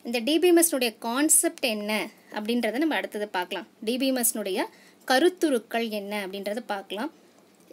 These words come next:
எந்த ஒரு டேட்டாபேஸ் மேனேஜ்மெண்ட் சிஸ்டமா இருந்தாலும், for example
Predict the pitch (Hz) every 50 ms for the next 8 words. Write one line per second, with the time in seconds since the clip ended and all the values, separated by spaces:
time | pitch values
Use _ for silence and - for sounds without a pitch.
0 | - - 240 262 294 330 370 392 381 370 349 339 285 247 247 240 247 285 285 262
1 | 294 285 285 - 277 254 240 233 247 240 - - 262 262 254 - 233 - - 254
2 | 240 240 240 233 220 214 226 220 220 220 220 214 208 202 - - - _ _ _
3 | - - 240 233 240 233 - - 277 254 247 240 - 240 269